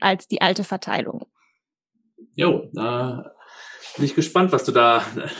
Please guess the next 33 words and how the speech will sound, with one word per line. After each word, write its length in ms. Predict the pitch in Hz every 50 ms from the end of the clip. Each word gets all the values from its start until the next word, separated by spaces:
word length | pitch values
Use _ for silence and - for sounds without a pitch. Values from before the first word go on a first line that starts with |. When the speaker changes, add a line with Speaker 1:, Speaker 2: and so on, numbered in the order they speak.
| - - - -
Speaker 2:
produzierst. 760 | - - 131 120 120 117 98 - - 127 120 107 92 - -
Da 120 | 110 104 110
hast 120 | 113 -
du 100 | 117 113
jetzt 200 | 117 117 - -
ja 80 | 117 117
schon 220 | - 123 120 113
viel 160 | - 123 113
Zeit 260 | - 123 117 117 -
rein 120 | 95 95 95
investiert. 640 | 95 92 87 85 - - - - - - - - _ _ _ _ _ _ _ _ _ _ _ _ _ _ _ -
Speaker 1:
Ja, 260 | - 240 247 277 330 415 480 508 508 494 494 494 494 494 453 392
das 220 | - 381 359 - -
kann 160 | - 330 330
man 160 | 349 359 330
tatsächlich 480 | 294 254 220 262 269 254 262 302 277 269
so 100 | 320 311
sagen, 460 | 254 247 208 - 160 147 - - 190
das 180 | 233 240 240
stimmt. 380 | - - - - - - - 233 214 202 196 - - 160 _ _ _ _ _ _ _ _ _ _ -
Aber 200 | 214 220 214 220
natürlich 560 | 214 208 202 - - 226 208 208 202 - -
alles 340 | 190 202 220 214 214 - -
nur 300 | 196 185 196 196 190 196
für 180 | - 202 180
unsere 400 | 160 - 185 180 170 180 175 185
Hörer. 460 | 170 175 - - 90 - - 202 190 - _ _ _ _ _ _ _ _ _ _ _ _ _ _ _ _ _ _ _ _ _ _ _ _ _ _ _ _ _ _ _ _ _ _ _ _ _ _ _
Ja, 300 | 240 226 220 202 196 190
wie 100 | 202 214
Stefan 360 | - - 254 254 311 302 277
schon 160 | - 277 233
angekündigt 720 | - - 254 330 370 359 - 349 349 339 339 330 330 - 294
hat, 280 | 285 285 277 277 -